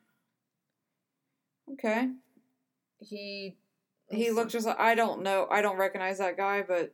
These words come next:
Speaker 2: He never won any awards for it, but he was a fantastic actor in that movie.
Speaker 1: Oh,
Speaker 2: Gave me
Speaker 1: it has
Speaker 2: fucking
Speaker 1: Dennis
Speaker 2: chills.
Speaker 1: O'Hara in it. I love Dennis
Speaker 2: Changeling?
Speaker 1: O'Hara. Yeah. He's a doctor.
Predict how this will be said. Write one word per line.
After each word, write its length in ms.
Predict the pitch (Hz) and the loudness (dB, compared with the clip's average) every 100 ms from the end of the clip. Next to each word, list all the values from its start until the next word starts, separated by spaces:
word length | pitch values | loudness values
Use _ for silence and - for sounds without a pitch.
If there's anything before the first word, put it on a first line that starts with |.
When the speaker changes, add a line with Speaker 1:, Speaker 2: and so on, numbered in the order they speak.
| - | -10
Speaker 2:
He 80 | 202 | -6
never 260 | 196 185 | -2 -2
won 180 | 175 175 | -2 -2
any 180 | 170 160 | -6 -8
awards 360 | 156 151 156 - | -8 -8 -10 -14
for 160 | - - | -12 -10
it, 160 | - - | -10 -2
but 340 | 180 170 - _ 202 | 2 2 -2 _ -12
he 160 | 196 196 | -6 2
was 320 | 185 175 175 - | 4 2 0 -8
a 260 | 175 170 | -8 -8
fantastic 960 | 170 175 170 170 - 190 196 - 180 170 - | -8 -6 -8 -10 -4 0 0 0 -2 -2 -6
actor 400 | 160 160 165 156 | -6 -4 -6 -4
in 80 | 160 | -6
that 120 | 156 | -6
movie. 300 | 160 151 151 381 | -6 -8 -8 -4
Speaker 1:
Oh, 420 | 359 202 175 175 - | -2 -2 -4 -6 -6
Speaker 2:
Gave 120 | 190 | -4
me 60 | 185 | 0
Speaker 1:
it 20 | |
has 200 | - - | 0 0
Speaker 2:
fucking 100 | - 262 | 2 2
Speaker 1:
Dennis 180 | 254 254 | 4 2
Speaker 2:
chills. 100 | 240 | 2
Speaker 1:
O'Hara 340 | 262 269 175 | 0 -2 -4
in 60 | 165 | -4
it. 160 | - _ _ _ _ _ - | -8 _ _ _ _ _ -12
I 60 | 226 | -6
love 200 | 262 254 | -6 -6
Dennis 180 | 175 175 | -8 -6
Speaker 2:
Changeling? 420 | 214 269 320 370 _ - | -4 -2 -4 -6 _ -8
Speaker 1:
O'Hara. 220 | 254 - - _ _ _ - | -6 -8 -14 _ _ _ -4
Yeah. 60 | - _ - _ - | -4 _ -20 _ -14
He's 140 | 233 220 | -6 -4
a 60 | |
doctor. 600 | 214 233 254 170 170 170 | 0 0 0 0 -2 -4